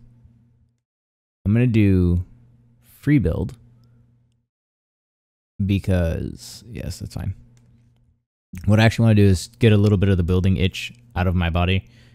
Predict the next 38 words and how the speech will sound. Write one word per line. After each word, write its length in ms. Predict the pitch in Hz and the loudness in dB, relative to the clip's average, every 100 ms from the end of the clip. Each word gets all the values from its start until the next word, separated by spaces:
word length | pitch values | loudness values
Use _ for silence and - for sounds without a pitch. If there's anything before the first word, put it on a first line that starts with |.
| - | -10
Because 300 | - 101 95 | -6 -4 -2
I 40 | |
have 200 | 107 156 | -2 -2
my 80 | 117 | -4
case 260 | - 151 - | -4 -4 -4
here 180 | 101 | -6
now. 260 | 76 50 - - _ _ | -8 -10 -16 -20 _ _
My 120 | - 107 | -6 -6
Phanteks 680 | - 147 170 151 - - 120 | -2 -2 0 -2 -4 -10 -6
Evolve 420 | 113 107 123 135 - | -4 -2 -4 -4 -6
X 300 | 117 85 - | -6 -6 -10
has 240 | - 123 | -6 -4
arrived, 380 | 135 131 78 - | -4 -6 -8 -6
and 100 | 101 | -8
it's 120 | - | -6
sitting 400 | - 143 85 71 - - - | -4 -4 -4 -6 -12 -20 -14
right 380 | 92 110 131 143 | -8 -4 -4 -2
here 160 | 143 | -2
next 260 | 131 127 - | -2 -4 -6
to 80 | 90 | -8
me. 220 | 52 - _ _ _ | -10 -16 _ _ _
And 120 | - 101 | -4 -2
I'm 100 | 98 | -2
sad 540 | - - 151 98 90 | -4 -6 -4 -2 -2
because 180 | 101 110 | -2 0
I 80 | 107 | 0
don't 120 | 113 | 2
have 120 | 120 | 2
any 140 | 113 | 2
of 80 | 135 | 0
the 80 | 135 | 0
other 120 | 131 | -2
parts 380 | - - 123 - | -4 -4 -6 -6
yet. 300 | 82 - - _ _ _ _ _ _ _ - | -10 -10 -18 _ _ _ _ _ _ _ -8
And 120 | 104 | -4
I 20 | |
wanna 220 | 101 131 | -2 -2
build 400 | 113 131 87 - | 0 0 -2 -8